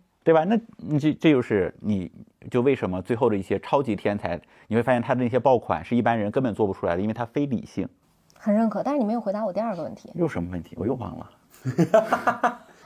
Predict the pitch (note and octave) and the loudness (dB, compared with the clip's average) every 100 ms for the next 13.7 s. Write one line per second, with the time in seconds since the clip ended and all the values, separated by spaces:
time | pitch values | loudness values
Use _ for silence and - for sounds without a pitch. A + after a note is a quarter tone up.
0 | - G3 C4+ E4+ F4+ F#4 E4 - B3 - | -12 -6 -4 -6 -4 2 2 2 0 0
1 | - - D#4 E4 - C#4 C4 A3+ A#3+ G3+ | -4 -4 -2 -2 0 -2 0 -4 -2 -4
2 | - G#3+ - - A#3 A3+ A3+ D#4 G3 A3+ | -4 -12 -14 -8 -6 2 4 4 4 -2
3 | G3 - E3 - - G#3+ - A#3+ B3 A3+ | -2 -10 -14 -10 -6 -6 -4 -6 -6 -4
4 | D4 D4+ - _ F3 D#3+ - - - A3 | -4 -6 -16 _ -8 -6 -6 -8 -10 -6
5 | G#3+ E4 D4+ A#3 G3+ A#3 G3 C3 A#3+ - | 0 2 4 4 2 -2 -10 -4 -4 -4
6 | - G3+ D#4 G4+ A3 G#3 F#3+ F#3+ F#3+ F#3 | -4 4 6 6 4 0 -4 -2 -4 -4
7 | G3+ E3+ - G#3+ - B2+ - - F3 E3 | -6 -6 -4 -4 -6 -14 -20 -10 -6 -2
8 | D4+ B3 E3+ - E3+ A3 F#3+ G#3+ G#3 E3+ | 0 0 0 -8 -6 -4 -2 -2 -2 -6
9 | B2+ - G#3+ - A#3+ - C4+ C4+ C4 B3 | -10 -8 -8 -4 -4 -2 -2 0 0 0
10 | C#4+ A#3+ F#3+ F3 - D3 E3+ - C#4 G#3+ | -2 -4 -6 -8 -6 -4 -4 0 -2 -2
11 | - B3 C4+ F3+ F3 - _ _ _ _ | -4 0 0 -2 -6 -14 _ _ _ _
12 | _ - - D4 F#4+ B3+ - F4+ C#4+ B3 | _ -12 -6 0 4 4 4 0 0 -2
13 | G3+ F#3 G3 F3+ - - | -6 -8 -10 -12 -16 -16